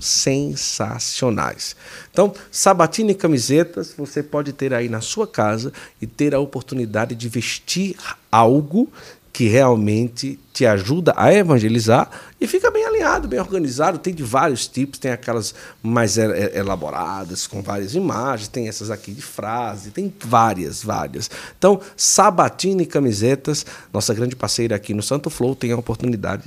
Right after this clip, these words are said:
de ir por lá, tá certo? É, vou pedir aqui o celular pra poder lembrar que agora é hora de lembrar pra você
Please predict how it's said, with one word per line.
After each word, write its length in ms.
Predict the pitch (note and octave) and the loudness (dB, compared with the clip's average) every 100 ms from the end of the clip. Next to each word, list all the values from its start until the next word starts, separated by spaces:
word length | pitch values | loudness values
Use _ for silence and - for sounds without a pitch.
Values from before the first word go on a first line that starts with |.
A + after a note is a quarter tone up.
| - | -12
de 260 | G2 A2+ - | -6 -6 -4
ir 140 | G#2+ G2+ | -2 -2
por 360 | - A2 - | -2 -6 -4
lá, 280 | F#2+ F2+ - - - | -2 -2 -2 -16 -12
tá 100 | - | 0
certo? 500 | - F#3 F#3 G#3+ G3+ - - - - - | 8 8 8 -2 -4 -8 -20 -20 -20 -6
É, 600 | A#2 C3+ C#3 C#3 C#3 C3+ C3 | 4 8 10 10 8 6 4
vou 140 | A3+ | 2
pedir 340 | B3+ G#3+ G3 | 0 -2 0
aqui 260 | F#3 - F#3+ | -2 -2 -6
o 100 | F3 | -4
celular 680 | - F3 D3+ C#3 F3+ G#3 F3+ | 2 2 4 4 4 4 0
pra 220 | - D#3+ | -2 -4
poder 540 | D#3 D3+ D3+ D3 C#3+ - | -2 0 2 2 2 0
lembrar 600 | B2+ D3 A2 C3 D#3 F3+ | 2 2 2 4 4 2
que 80 | - | 0
agora 460 | D3+ B2 D3+ F3 E3+ | 0 4 4 6 8
é 40 | |
hora 260 | C#3+ E3 E3 | 8 6 4
de 100 | D#3 | 2
lembrar 540 | D#3 D3 A#2 C#3 G3 | 2 2 4 4 2
pra 160 | F#3+ F3 | 2 0
você 580 | B2 - - G#2+ D3 | 0 -2 -2 0 0